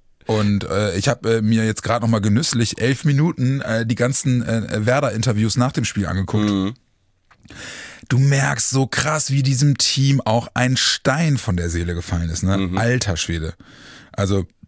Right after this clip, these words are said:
Speaker 1: Marco Friedl meinte, ja, er, er habe vor dem Spiel schon ein gutes Gefühl gehabt, äh, weil die Stimmung im Team einfach gut gewesen sei. Aber du hast halt auch gemerkt, so Ole Werner,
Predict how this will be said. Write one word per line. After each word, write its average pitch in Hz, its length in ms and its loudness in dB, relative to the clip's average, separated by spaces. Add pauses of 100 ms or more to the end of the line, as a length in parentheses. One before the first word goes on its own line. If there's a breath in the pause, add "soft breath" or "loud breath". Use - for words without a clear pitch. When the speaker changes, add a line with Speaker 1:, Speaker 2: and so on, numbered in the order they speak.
(760)
Speaker 1:
Marco 110 340 0
Friedl 117 420 0
meinte, 104 320 2
ja, 139 240 2
er, 107 280 -2
er 104 120 0
habe 117 220 0
vor 131 160 -2
dem 135 80 0
Spiel - 200 -4
schon 113 200 0
ein 110 60 2
gutes 110 220 -2
Gefühl 139 280 0
gehabt, 104 420 -2 (480 loud breath)
äh, 98 220 2
weil 98 100 0
die 98 80 0
Stimmung 123 320 2
im 104 80 2
Team 135 180 0
einfach 113 260 0
gut 113 160 -4
gewesen 101 400 0
sei. 90 240 0
Aber 80 160 -2
du 80 60 -4
hast - 140 -2
halt 87 80 -6
auch 82 100 -10
gemerkt, 90 360 -2
so 87 120 -4
Ole 90 300 -2
Werner, 92 380 0